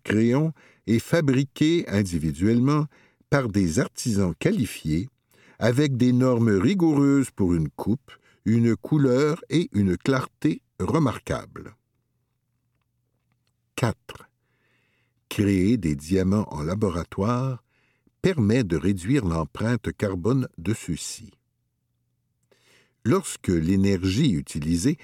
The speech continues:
pour produire un diamant en laboratoire est issue de sources renouvelables,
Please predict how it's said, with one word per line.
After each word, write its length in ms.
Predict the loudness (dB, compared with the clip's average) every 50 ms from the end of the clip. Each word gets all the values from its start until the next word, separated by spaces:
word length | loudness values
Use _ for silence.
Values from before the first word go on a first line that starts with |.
| -16 -20 _ _
pour 160 | -6 -6 -6 -4
produire 500 | -2 -2 0 0 0 0 0 0 2 0
un 140 | 0 -2
diamant 500 | -2 -2 0 2 2 2 2 2 2 0
en 80 | 0 0
laboratoire 800 | -2 -2 -2 -2 -2 -2 -2 -2 -2 0 0 0 2 0 -2 -4 _ -20 -16 _ -2
est 240 | -2 -2 -2 0 -2
issue 380 | -4 -2 -2 -2 0 0 0
de 160 | -2 -4 -8
sources 460 | -8 -6 -4 -2 -2 -2 -2 -4 -4 -4
renouvelables, 800 | -2 -2 -2 -2 -2 -2 -2 0 0 0 0 -2 -4 -8 -10